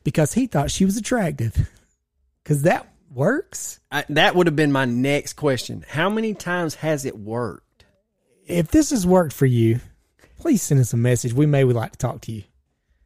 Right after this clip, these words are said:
Speaker 1: and turn you over to the proper authorities.
Speaker 2: Sir, let me, let me just ask. Is, what number is this? Are we above ten, out of ten? How many have gone home with you?
Speaker 1: Keister,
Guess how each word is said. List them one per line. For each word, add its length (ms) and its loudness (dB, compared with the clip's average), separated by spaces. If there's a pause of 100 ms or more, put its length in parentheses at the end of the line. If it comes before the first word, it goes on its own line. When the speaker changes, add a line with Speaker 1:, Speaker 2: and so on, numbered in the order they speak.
(360)
Speaker 1:
and 580 4
turn 180 4
you 120 6
over 160 4
to 120 2
the 100 4
proper 360 0
authorities. 580 0
Speaker 2:
Sir, 540 -10 (320)
let 120 -14
me, 200 -10 (200)
let 100 -12
me 80 -4
just 220 -12
ask. 420 -16 (180)
Is, 140 -8 (180)
what 140 0
number 580 0
is 360 2
this? 400 -12
Are 160 -2
we 320 0
above 420 -4
ten, 520 -8 (320)
out 180 -4
of 120 -8
ten? 460 -6
How 180 -8
many 460 -6 (220)
have 180 -10
gone 160 -4
home 200 -12
with 140 -18
you? 120 -20 (340)
Speaker 1:
Keister, 320 4